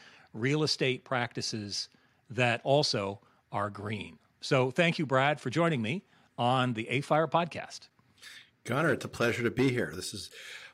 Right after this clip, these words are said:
Speaker 2: my first podcast here in the, um, A Fire Podcast Studio, so I'm really excited to be here.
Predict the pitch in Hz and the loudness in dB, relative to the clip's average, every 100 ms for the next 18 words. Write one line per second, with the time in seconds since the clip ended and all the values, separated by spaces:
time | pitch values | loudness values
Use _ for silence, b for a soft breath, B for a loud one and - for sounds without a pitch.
0 | 113 107 101 - 147 147 - - - - | -4 -2 -4 -2 0 2 0 -6 -10 0
1 | 151 151 151 135 110 - - 131 120 113 | 4 4 2 0 0 0 -2 2 2 2
2 | 107 104 101 92 95 98 B B - 120 | 0 0 2 0 -2 -6 B B -2 -2
3 | 123 120 110 - 117 117 113 98 107 95 | 0 2 2 0 0 0 0 -4 -4 -4
4 | - 101 104 95 107 101 95 98 85 80 | -4 -2 0 0 0 -2 -2 -4 -6 -8